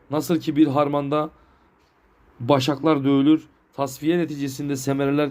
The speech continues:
istibka ve iddihar edilir. Binaenaleyh haşir meydanı da bir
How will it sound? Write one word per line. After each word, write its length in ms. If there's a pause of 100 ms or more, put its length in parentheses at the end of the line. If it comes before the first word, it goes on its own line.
(140)
istibka 560
ve 200 (140)
iddihar 440
edilir. 320 (360)
Binaenaleyh 600 (280)
haşir 320
meydanı 380
da 140
bir 160